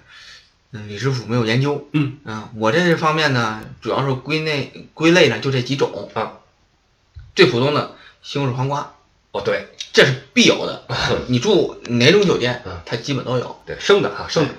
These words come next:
Speaker 1: 生的，生的，
Speaker 2: 哎。
Speaker 1: 生的啊。
Speaker 2: 嗯。
Speaker 1: 但是呢，稍微再往上好一点的，
Speaker 2: 嗯。
Speaker 1: 早餐好一点的，
Speaker 2: 嗯。
Speaker 1: 就加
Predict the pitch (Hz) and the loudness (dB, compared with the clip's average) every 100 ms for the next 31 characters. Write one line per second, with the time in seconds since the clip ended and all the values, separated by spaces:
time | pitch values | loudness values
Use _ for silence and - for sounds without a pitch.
0 | - 127 123 - 107 90 139 151 151 - | -8 -4 -4 -6 -8 -8 0 4 6 4
1 | - - 78 - - - - - 208 208 | 0 -10 -14 -16 -18 -20 -2 4 4 4
2 | 170 - - - - 247 233 240 - 160 | 2 -2 -4 2 8 12 12 10 6 0
3 | 127 113 180 175 143 - - - - 131 | 0 -2 0 0 -2 -8 -20 -10 2 6
4 | 180 131 135 - 139 135 - - - _ | 8 6 4 2 -2 -2 -12 -20 -20 _
5 | _ _ _ - - 135 175 113 151 101 | _ _ _ -4 0 2 2 2 2 0
6 | 110 113 82 120 117 117 117 | -4 -10 -8 -6 -2 -2 -4